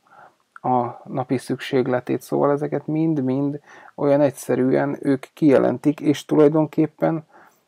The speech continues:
hát ők csak egy, én azt mondom ennek ellenére, hogy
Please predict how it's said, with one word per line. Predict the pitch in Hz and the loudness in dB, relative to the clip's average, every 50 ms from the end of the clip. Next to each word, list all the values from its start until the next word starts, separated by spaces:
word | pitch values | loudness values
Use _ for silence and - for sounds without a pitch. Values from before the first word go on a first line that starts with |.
| _ _ - | _ _ -12
hát | - - 160 156 - | -8 -6 -4 -2 -2
ők | 156 151 | -2 -2
csak | - - 160 147 - | -2 -4 -4 -2 2
egy, | 160 151 147 160 - - _ _ | 2 2 2 0 -4 -14 _ _
én | - 170 170 190 | 0 4 4 6
azt | 180 127 - - - | 6 4 2 -2 -4
mondom | 127 127 127 131 127 | -2 -2 0 0 0
ennek | 131 131 127 131 - | 0 0 -2 -2 -4
ellenére, | - 156 160 156 151 151 151 151 147 147 | -2 -2 0 0 0 0 0 0 0 0
hogy | 143 147 147 147 151 | 0 0 -2 -4 -4